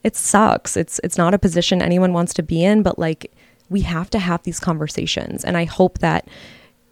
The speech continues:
you are listening right now and you feel seen, like, you feel less alone, and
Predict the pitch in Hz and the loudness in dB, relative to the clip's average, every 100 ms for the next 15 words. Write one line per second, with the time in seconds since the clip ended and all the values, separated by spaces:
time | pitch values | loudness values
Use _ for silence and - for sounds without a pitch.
0 | _ _ _ - 175 202 185 180 180 - | _ _ _ -10 0 4 4 4 2 2
1 | 180 170 170 - 170 170 175 175 - 170 | 0 2 0 0 0 2 2 2 0 -4
2 | 160 160 156 165 170 - 190 180 180 - | -4 -6 -8 -8 -8 -4 2 2 2 0
3 | 185 175 160 160 165 160 175 - 196 190 | 0 0 -2 -4 -6 -6 -10 -8 -2 0
4 | 175 170 170 - - - 175 175 180 165 | 2 0 -4 -12 -20 -4 -4 0 -2 0
5 | 175 180 165 156 156 - 175 165 160 160 | 2 2 2 -2 -6 -6 -2 -2 -2 -4